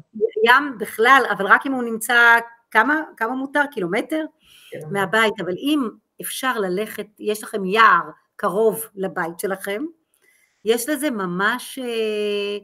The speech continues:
Speaker 1: אה, ממש ערך, אה, בריאותי.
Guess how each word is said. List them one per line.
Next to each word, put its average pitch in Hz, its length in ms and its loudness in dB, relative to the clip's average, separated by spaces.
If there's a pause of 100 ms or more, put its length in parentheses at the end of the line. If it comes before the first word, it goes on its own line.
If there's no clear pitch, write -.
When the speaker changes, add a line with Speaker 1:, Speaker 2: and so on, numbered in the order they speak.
(500)
Speaker 1:
אה, 185 420 -4
ממש 190 440 -6
ערך, 226 380 -10
אה, 208 80 -4 (120)
בריאותי. 175 540 -8